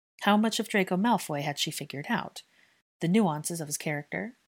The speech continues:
What made him worth protecting the way she did? Perhaps she knew the ins and outs of him, and that was why she guarded him so fiercely.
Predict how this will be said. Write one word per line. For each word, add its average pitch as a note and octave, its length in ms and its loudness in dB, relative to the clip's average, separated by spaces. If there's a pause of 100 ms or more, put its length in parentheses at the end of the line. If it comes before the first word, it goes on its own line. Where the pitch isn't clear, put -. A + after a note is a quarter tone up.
(280)
What G#3+ 140 -6
made C4 180 2
him F#3+ 140 2
worth G#3+ 240 -4
protecting E3 480 -6
the C#3 80 -8
way C#3 140 -8
she - 180 -8
did? G3+ 380 -10 (680)
Perhaps - 320 2
she F#3 140 2
knew E3 120 0
the D#3+ 140 -4
ins F3 240 -2
and - 80 -4
outs G#3+ 300 -2
of C#3+ 80 -10
him, D3 340 -10 (160)
and D3 180 -8
that C#4+ 240 4
was D3 160 -6
why C#3 140 -4
she - 160 -2
guarded D3 320 -4
him C#3+ 140 -10
so - 120 -6
fiercely. - 600 -8